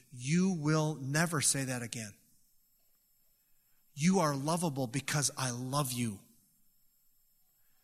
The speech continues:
You're not worthy of it necessarily, but I've chosen to pay for you, and I've chosen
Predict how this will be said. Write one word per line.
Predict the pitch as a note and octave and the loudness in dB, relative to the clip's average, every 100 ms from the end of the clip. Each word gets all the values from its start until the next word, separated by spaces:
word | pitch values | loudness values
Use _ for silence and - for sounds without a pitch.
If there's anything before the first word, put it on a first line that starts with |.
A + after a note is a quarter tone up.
| _ _ _ | _ _ _
You're | - A3+ | 2 4
not | D#3 | 2
worthy | B2+ D#3 D4 E4 | 4 8 8 8
of | F#3 | 4
it | B2+ | 2
necessarily, | C3+ - C#3 - B2 A2 G#2 C3 - - _ _ _ _ - | 4 4 6 4 2 -4 -6 -8 -12 -20 _ _ _ _ -4
but | C#3+ | 0
I've | D#3+ F3+ | 2 0
chosen | - - G#3+ G#3+ A#3+ C4 C4+ B3+ - - _ - | 4 4 6 6 6 6 4 -2 -12 -20 _ -2
to | C#3+ | 0
pay | - - A#3 A#3+ | 4 6 8 6
for | B3 A#3+ | 4 2
you, | A3 A#3 A#3 - - | 4 4 2 -4 -4
and | - D#3 | 2 2
I've | C#3+ | 2
chosen | - - A3 G#3+ A3+ G#3+ | 2 4 6 4 4 0